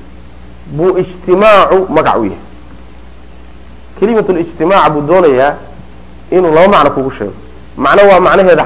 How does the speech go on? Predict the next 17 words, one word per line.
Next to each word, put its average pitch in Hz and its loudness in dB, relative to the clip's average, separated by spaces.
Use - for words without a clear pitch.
xagga 160 -2
lughada, 143 -2
macnona 160 2
waa 180 4
macnaheeda 160 2
isticmaalkay 151 -2
u 196 -4
isticmaalaan 165 2
maqaamkan 151 0
oo 139 0
kaleeto 139 -2
ay 147 -2
culimada 143 -2
sunnadu 131 -2
u 117 -6
isticmaalaan. 98 -12
Al-ijtimaac 190 -2